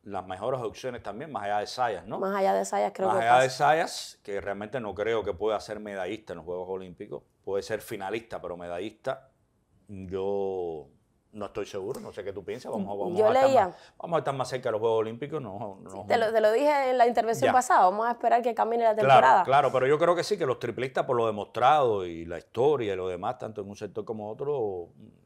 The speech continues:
Speaker 1: deben, deben estar ahí fajados por el podio en,
Speaker 2: En el caso de las
Speaker 1: en
Speaker 2: damas,
Speaker 1: París.
Speaker 2: histórico, porque, eh, hace doce años que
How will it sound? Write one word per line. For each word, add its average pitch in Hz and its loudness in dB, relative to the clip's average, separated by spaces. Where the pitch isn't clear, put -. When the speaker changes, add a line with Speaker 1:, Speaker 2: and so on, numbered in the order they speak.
Speaker 1:
deben, 101 -2
deben 107 -6
estar 117 -2
ahí 120 -4
fajados 113 0
por 113 -4
el 101 -6
podio 113 -2
en, 90 -8
Speaker 2:
En 214 2
el 208 2
caso 220 2
de 254 4
las 240 4
Speaker 1:
en 240 0
Speaker 2:
damas, 254 2
Speaker 1:
París. - -4
Speaker 2:
histórico, 214 2
porque, 180 0
eh, 196 2
hace 196 0
doce 233 2
años 226 2
que 185 -2